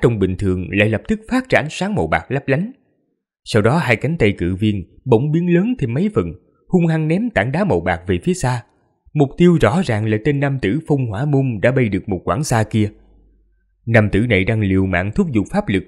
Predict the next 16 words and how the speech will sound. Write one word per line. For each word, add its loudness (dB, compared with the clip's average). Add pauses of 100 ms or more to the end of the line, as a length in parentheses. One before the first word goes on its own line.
lao 2
nhanh 2
về 0
phía 0
trước, 0 (480)
bỗng 2
nhiên 0
hai 0
tai 0
nghe 0
được -2
một -4
tiếng 0
vụt 0 (120)
trầm 0
đục. -2